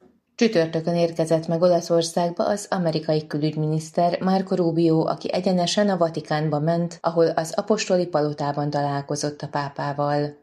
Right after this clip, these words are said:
A Szentszék sajtóközpont közleménye szerint a szívélyes beszélgetés során a két állam megújította közös elhivatottságát a két fél, az apostoli Szentszék és az Amerikai Egyesült Államok közötti jó kapcsolat ápolására. Eszmecserét folytattak, kiemelt figyelmet szentelve a háborúk sújtotta országoknak,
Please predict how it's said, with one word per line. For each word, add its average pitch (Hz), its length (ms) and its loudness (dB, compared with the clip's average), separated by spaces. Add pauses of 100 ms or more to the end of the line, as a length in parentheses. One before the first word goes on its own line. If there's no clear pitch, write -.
A - 100 -2
Szentszék 165 520 0
sajtóközpont 160 840 0
közleménye 160 640 2
szerint 175 720 0
a 165 120 -4
szívélyes 214 580 4
beszélgetés 165 760 2
során 160 380 2
a 170 60 2
két 190 380 -2
állam 160 400 2
megújította 160 840 0
közös 156 340 -2
elhivatottságát 156 1300 -2
a - 140 -6
két 156 300 -2
fél, 175 420 0 (100)
az - 120 -6
apostoli 160 460 0
Szentszék 190 560 -2
és 175 140 -2
az 170 140 -2
Amerikai 196 600 2
Egyesült 156 500 -2
Államok 147 400 -2
közötti 147 500 -6
jó 185 180 0
kapcsolat 151 600 -4
ápolására. 139 1080 -4
Eszmecserét 160 720 0
folytattak, 175 840 2
kiemelt 214 500 4
figyelmet 165 480 2
szentelve 160 680 2
a 175 40 2
háborúk 170 540 0
sújtotta 156 560 -4
országoknak, 156 920 -2